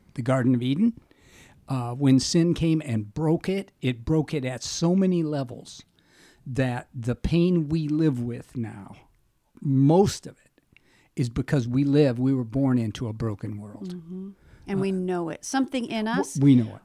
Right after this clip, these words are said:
Speaker 2: whether we're followers of Jesus or not, we know it. And so, you know, I think about the, the passage that talks about how we groan, that we groan until,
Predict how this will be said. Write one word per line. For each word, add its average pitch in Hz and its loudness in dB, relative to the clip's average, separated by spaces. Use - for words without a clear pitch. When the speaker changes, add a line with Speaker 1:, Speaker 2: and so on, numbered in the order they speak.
Speaker 2:
whether 214 2
we're 208 -2
followers 202 -2
of 180 -6
Jesus 185 -8
or 175 -6
not, 170 -6
we 196 -4
know 175 -4
it. - -12
And 180 -2
so, 175 -4
you 170 -8
know, 165 -4
I 160 -6
think 160 -8
about 147 -10
the, 156 -6
the 175 -6
passage 156 -8
that - -14
talks - -12
about - -10
how - -12
we 208 -4
groan, 202 0
that - -6
we 208 -4
groan 190 2
until, 170 -2